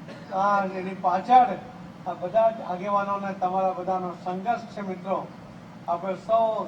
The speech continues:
સાથે મળીને મોદી સાહેબને ત્રીજી વાર પ્રધાનમંત્રી બનાવીને જે હેટ્રિક કરવાની છે, આપણે પણ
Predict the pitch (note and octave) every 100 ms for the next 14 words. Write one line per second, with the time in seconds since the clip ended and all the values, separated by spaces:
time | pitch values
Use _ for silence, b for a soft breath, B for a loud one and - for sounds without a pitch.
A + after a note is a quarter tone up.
0 | F#3 F#3+ G3 G3+ F#3+ F#3+ G3 F#3+ A3+ -
1 | - - - - - D#3+ E3 G#3 G#3+ G3
2 | G3+ G3+ G3 F#3+ - G#3+ A#3 A#3+ A3 A3
3 | G#3 F#3 - - - - - - F#3 G#3+
4 | A3 A3 G#3 G3+ G3+ F#3+ F#3+ G#3+ G#3+ G#3
5 | G3+ F3+ G#3 C4+ C4 A3 G#3 G#3+ G#3+ G#3
6 | F3+ G#3 F#3 - - - - - F3+ F#3
7 | G#3+ G#3 G#3